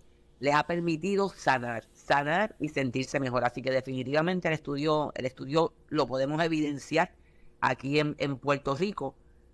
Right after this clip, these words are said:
de todo el, el, el impacto favorable que tiene la lectura en, en eso, en la formación del ser humano. No solamente, como comentaba el profesor,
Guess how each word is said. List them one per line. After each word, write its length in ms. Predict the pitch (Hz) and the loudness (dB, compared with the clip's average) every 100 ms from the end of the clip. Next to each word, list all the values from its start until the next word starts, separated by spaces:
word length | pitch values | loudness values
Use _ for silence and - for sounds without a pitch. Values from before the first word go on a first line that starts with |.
| - | -4
de 200 | 127 147 | -2 0
todo 440 | 151 165 180 - | 0 2 0 0
el, 200 | 160 160 - | -4 -4 0
el, 100 | 143 - - - | 0 0 -10 -6
el 140 | - 135 | -2 -2
impacto 500 | 127 - 139 - 170 | -2 0 0 0 2
favorable 580 | 165 156 147 160 165 131 | 4 4 4 2 2 -4
que 100 | 117 | -6
tiene 200 | 123 143 | -2 2
la 120 | 147 | 2
lectura 600 | 143 - 165 143 135 - | 2 -4 -2 0 0 -2
en, 140 | 120 - - - - - | -8 -10 -16 -20 -20 -10
en 180 | 135 127 | -6 -4
eso, 300 | 135 - 107 - - | -4 -6 -12 -12 -2
en 120 | 139 | 4
la 120 | 135 | 4
formación 580 | - 135 131 - 147 165 | 4 -2 -2 -2 -4 -2
del 80 | 156 | -4
ser 240 | - 135 | -2 -2
humano. 380 | 131 120 123 - | -2 -4 -6 -8
No 200 | 151 175 | -2 -2
solamente, 560 | 196 202 185 190 180 175 | 2 2 2 0 -2 -4
como 300 | 139 135 - | -4 -6 -8
comentaba 840 | 131 123 123 123 131 151 156 147 - _ _ - - - | -10 -12 -2 0 2 2 0 -4 -12 _ _ -20 -8 -4
el 140 | 143 | -2
profesor, 520 | 139 147 139 170 170 | -2 -6 -4 -2 -2